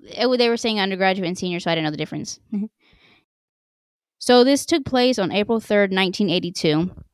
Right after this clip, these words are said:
At the time, Stephanie was twenty-two. She spent a weekend away from her college to enjoy a night out with her friends. They were coming back from a bar called the Twenty-first Amendment,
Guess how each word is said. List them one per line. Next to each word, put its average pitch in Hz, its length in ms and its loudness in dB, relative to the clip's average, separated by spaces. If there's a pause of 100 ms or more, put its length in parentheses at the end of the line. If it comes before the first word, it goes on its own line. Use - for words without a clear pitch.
(100)
At 208 100 -6
the 208 80 -14
time, 220 260 0
Stephanie 214 360 0
was 196 100 -8
twenty-two. 190 560 -4 (520)
She - 220 0
spent 233 240 0
a 185 40 4
weekend 233 320 4
away 208 260 6
from 208 200 0
her 202 120 0
college 190 420 2
to 202 120 2
enjoy 185 400 2
a 175 80 4
night 180 240 0
out 175 140 0
with 175 160 -2
her 175 100 -8
friends. 143 440 -10 (300)
They 202 100 2
were 202 120 0
coming 233 260 2
back 214 180 2
from 214 140 -2
a 202 80 2
bar 185 300 2
called 175 280 -2
the 180 80 -4
Twenty-first 190 680 -4
Amendment, 170 480 -6